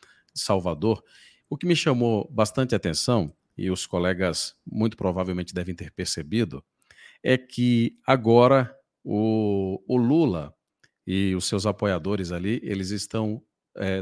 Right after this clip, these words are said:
em to-, toda a campanha agora, eles estão vestidos de branco. Essa foi uma sugestão da camisinha de comunista, a Simone Tebet. Esse pessoal que, é, não é uma coisa nem outra, ou é aquilo, dependendo da situação,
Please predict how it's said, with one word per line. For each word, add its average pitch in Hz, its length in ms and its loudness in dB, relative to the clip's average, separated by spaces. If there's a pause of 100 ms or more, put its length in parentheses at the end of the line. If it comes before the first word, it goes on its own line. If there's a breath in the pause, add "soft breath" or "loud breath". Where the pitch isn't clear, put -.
em 104 80 -6
to-, 139 160 -2
toda 165 300 -2
a 151 40 -4
campanha 95 460 -2
agora, 98 340 0 (360 soft breath)
eles 101 120 -4
estão 113 280 -2
vestidos 113 500 -4
de 117 80 -4
branco. 107 580 -2 (960 loud breath)
Essa 180 280 2
foi 165 180 0
uma 147 140 2
sugestão 123 840 0 (200)
da 101 760 0 (260)
camisinha 131 480 0
de 135 80 -4
comunista, 110 720 -2 (100)
a - 80 -6
Simone 160 360 2
Tebet. 120 500 0 (400)
Esse - 100 -4
pessoal 135 380 4
que, 82 380 -2 (400 soft breath)
é, 92 400 -2
não 101 180 0
é 110 40 4
uma 101 140 2
coisa 101 380 0
nem 90 160 -2
outra, 113 460 2
ou 110 160 2
é 110 100 4
aquilo, 104 420 -2
dependendo 92 440 -4
da 87 80 -6
situação, - 580 -8